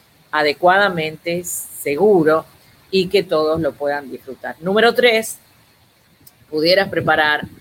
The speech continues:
si es verano en donde tú estás, un pequeño parque de agua en tu patio, si es que tienes patio, y no es muy difícil hacerlo. Agua, <laughs> baldes, cubetas,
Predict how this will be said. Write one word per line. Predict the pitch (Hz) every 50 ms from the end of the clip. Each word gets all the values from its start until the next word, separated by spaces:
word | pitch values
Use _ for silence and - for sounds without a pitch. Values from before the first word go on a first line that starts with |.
| _ -
si | - - - - 165 151 156 165 -
es | 151 156 156 - _ -
verano | - 143 135 175 214 202 170 139 139 143 151 - -
en | 131 135 139
donde | 139 135 135 147 143
tú | - 180
estás, | 170 _ 175 135 147 - - _ - _ _ _ _
un | 240 214
pequeño | 190 262 254 - 208 190 190 190 180
parque | - - 180 175 175 175 196 196
de | 185 170 151
agua | 147 147 147 143 151 156 160 160 - -
en | - 170 170 165
tu | 165 190 180
patio, | 180 175 160 156 - 165 165 160
si | - -
es | 135 -
que | - 139
tienes | - - 143 143 160 -
patio, | - - 147 143 143 - 151 143 143 143 143 - - 131 - - - - -
y | 247 254
no | 254 277 311
es | 349 320
muy | 311 285 262 240 220
difícil | 196 196 190 - 214 190 160 - - 147 131 123
hacerlo. | 127 127 - - 117 120 127 123 123 123 - - - - - _ - - - - _ _ _
Agua, | 185 208 226 233 233 240 247 247 254 254 254 254 269 - - - - - - - - _ _
<laughs> | 233 214 - - - _ _ _ -
baldes, | 165 185 226 240 247 247 247 247 247 247 240 240 247 254 254 254 254 - - -
cubetas, | _ - 196 196 220 240 254 254 247 247 _ 254 247 240 247 247 247